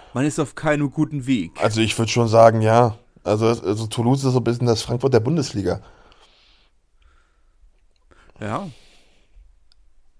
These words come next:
Speaker 1: Also, also sie sind auf wirklich keinem guten Weg und, ähm, immerhin hat man mit dem Salary Cap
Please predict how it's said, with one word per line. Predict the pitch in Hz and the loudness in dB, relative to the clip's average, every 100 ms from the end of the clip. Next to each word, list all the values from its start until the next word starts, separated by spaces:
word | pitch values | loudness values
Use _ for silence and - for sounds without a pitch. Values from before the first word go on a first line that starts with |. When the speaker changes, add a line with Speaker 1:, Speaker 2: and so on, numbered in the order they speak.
| _ _ _ _ _ - - - _ | _ _ _ _ _ -20 -20 -20 _
Speaker 1:
Also, | 117 120 117 - | -8 -6 -8 -8
also | 143 127 | -8 -4
sie | |
sind | 156 208 | -4 -4
auf | 123 123 | -4 -4
wirklich | 170 - 113 | -8 -8 -10
keinem | 170 160 139 | -8 -6 -8
guten | 147 147 131 | -12 -14 -12
Weg | - - | -12 -12
und, | - 165 170 - - - | -12 -12 -12 -14 -14 -10
ähm, | 143 139 131 - _ _ _ _ _ _ _ _ - _ _ - | -10 -10 -16 -20 _ _ _ _ _ _ _ _ -20 _ _ -10
immerhin | 156 170 156 147 | -6 -6 -6 -10
hat | 151 | -12
man | 156 143 | -12 -14
mit | 131 | -14
dem | 127 | -16
Salary | 123 143 139 123 | -12 -12 -10 -12
Cap | - 127 | -12 -14